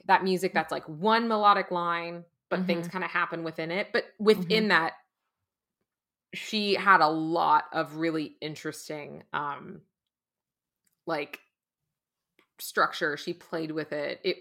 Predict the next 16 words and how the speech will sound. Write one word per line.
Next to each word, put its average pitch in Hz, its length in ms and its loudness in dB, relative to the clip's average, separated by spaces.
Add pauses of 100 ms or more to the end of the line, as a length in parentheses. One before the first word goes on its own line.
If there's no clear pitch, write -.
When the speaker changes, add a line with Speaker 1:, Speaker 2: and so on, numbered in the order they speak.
(140)
Speaker 1:
it 185 140 0
had 180 160 0
a 175 60 2
lot 170 240 0
of 147 120 -12
really 160 260 -6
cool 156 680 -8 (480)
things. 190 240 0
And 196 120 -2
what 196 100 4
I 185 80 6
love 220 240 4
is 214 100 0
that 156 220 0
we 180 100 -2
see, 196 640 -6